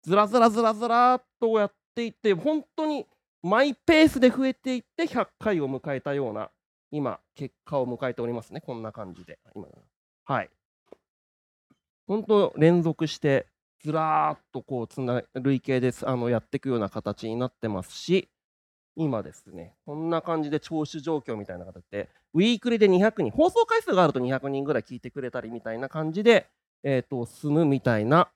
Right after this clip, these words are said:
感じです。で、えーと、内容としては、まあ、ジョブどういうふうに出してるかってなんですけど、会社員、えー、自営業の方々が中心、会社役員の人が七パーセント。で、えー、リスナー層が三十から三十九、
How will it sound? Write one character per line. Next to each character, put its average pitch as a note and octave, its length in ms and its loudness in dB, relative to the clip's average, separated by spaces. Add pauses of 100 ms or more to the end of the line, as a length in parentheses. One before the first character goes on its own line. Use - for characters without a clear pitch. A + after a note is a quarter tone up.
感 G2 220 -6
じ E2+ 80 -8
で F#2+ 100 -6
す。 - 160 -18 (320)
で、 A3+ 480 6
え F#3 400 8
ー - 120 -10
と、 F#3 340 8
内 C4 320 8
容 E4 140 6
と D#4 100 -2
し - 60 -6
て - 80 0
は、 E3+ 260 8
ま E3+ 140 4
あ、 C3+ 60 4
ジ C#3+ 100 4
ョ F#3+ 40 6
ブ A3 100 0
ど A#3 120 -2
う C#4+ 60 2
い - 20 4
う - 40 4
ふ - 40 -8
う D#3 60 4
に C3 40 2
出 D3+ 120 4
し - 20 -10
て D3 80 0
る B2+ 80 -2
か A#2 80 -4
っ - 20 -2
て - 120 -12
な A#2 120 -2
ん D#3 60 -2
で G#2+ 60 -2
す - 80 -20
け C3 100 -6
ど、 D#3+ 200 2 (240)
会 A3+ 280 4
社 B3+ 240 2
員、 G3+ 520 2
え C#3+ 200 4
ー、 C3 40 4
自 B2+ 140 -2
営 F#3 200 4
業 B2 160 0
の A2 100 -6
方 C3+ 220 -4
々 A#2 240 -2
が G2+ 120 -4
中 C3 260 -6
心、 B2 160 -6
会 A#3+ 160 -2
社 C4+ 80 -2
役 C4 180 -4
員 - 20 -4
の D4 80 -2
人 E4 100 -2
が A#3+ 80 2
七 C#3 240 4
パ B2+ 160 2
ー A#2 60 -4
セ A#2+ 100 -6
ン F#2+ 100 -8
ト。 - 220 -16 (420)
で、 C#4+ 320 2 (120)
え F3 340 6
ー、 - 20 2
リ E3+ 80 -2
ス A#3+ 140 -6
ナ B3+ 180 6
ー - 20 -6
層 C#3 240 -2
が A#2+ 100 0
三 F#3+ 220 -2
十 C#3 100 -4
か A#2+ 60 -4
ら A2 60 -6
三 D#3 200 -4
十 A#2 140 -6
九、 B2 360 -4